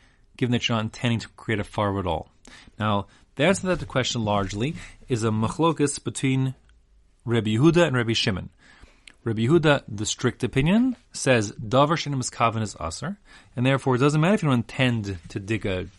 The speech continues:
ditch, plow the field, since you're dragging a bench and that's what's happening, so then it's forbidden to drag the bench in the first place. You have to pick it up. You can't drag it along the ground. Rabbi Shimon says, no,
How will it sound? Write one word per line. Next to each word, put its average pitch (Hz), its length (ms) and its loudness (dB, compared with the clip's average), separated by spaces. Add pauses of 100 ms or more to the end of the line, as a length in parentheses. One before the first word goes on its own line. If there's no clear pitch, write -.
ditch, - 380 -2 (340)
plow 113 200 2
the 90 100 -2
field, 180 420 0 (360)
since 123 420 -4
you're 107 140 0
dragging 113 320 2
a 135 40 0
bench 170 360 2
and 101 80 -2
that's 95 100 -4
what's 143 140 -8
happening, 175 580 0 (260)
so - 140 -4
then 117 160 4
it's 110 120 -4
forbidden 110 280 -2
to 107 60 -6
drag 101 180 0
the 95 80 -2
bench 95 160 -4
in 98 60 -8
the 98 40 -6
first 143 220 0
place. 131 120 0
You 110 40 -6
have 101 60 -8
to 104 80 -10
pick 117 160 -2
it 107 60 -4
up. 95 180 0
You 92 40 -12
can't 95 220 -6
drag 95 160 0
it 92 60 -6
along 90 160 -4
the 92 40 -8
ground. 110 280 2 (1300)
Rabbi 131 240 2
Shimon 247 420 4
says, 147 300 2
no, 175 320 4